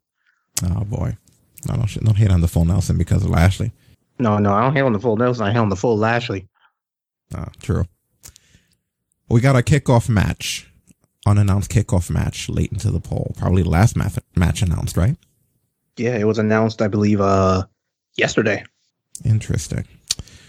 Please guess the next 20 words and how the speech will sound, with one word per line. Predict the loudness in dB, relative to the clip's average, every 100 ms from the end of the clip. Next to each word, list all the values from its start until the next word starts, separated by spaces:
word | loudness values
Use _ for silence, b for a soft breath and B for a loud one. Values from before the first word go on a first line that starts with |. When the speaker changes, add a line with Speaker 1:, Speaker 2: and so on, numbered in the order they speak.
| B B B -4
Speaker 1:
Uh, | -2 -2 -4
so, | -2 -2 -2 -8 _ _ _ -4
Riot | 0 0
Squad | 0 2 2
versus | 2 0 0
Iconics, | 2 2 2 0
you |
guys | 0 0
still | 0 0
get, | -2
got | -2 -2 0
your |
votes | 0 0 0
in | 0
with | 0
a | -2
hundred | 0 -2 0
percent | -2 0 0 0
of |
you, | -2